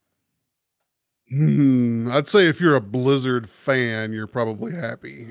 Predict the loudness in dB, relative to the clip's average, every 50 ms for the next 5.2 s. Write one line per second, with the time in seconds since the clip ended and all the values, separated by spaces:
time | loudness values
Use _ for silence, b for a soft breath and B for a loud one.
0 | -16 -12 -10 -8 -8 -8 -8 -10 -10 -10 -10 -10 -10 -4 0 0 2 4 4 2
1 | 2 2 0 -2 -2 0 0 -2 -2 -2 -2 -4 -4 -4 0 0 0 2 0 -2
2 | -2 -2 -2 -2 -2 0 0 0 0 0 0 -2 -4 -4 -4 -4 -4 -2 -2 -2
3 | 0 0 0 0 0 0 -2 -4 -4 -6 -6 -6 -6 -4 -4 -4 -4 0 2 2
4 | 2 2 0 -4 -4 -6 -6 -4 -4 -4 -4 -4 -4 -4 -4 -4 -2 -2 -2 0
5 | 0 0 -2 -2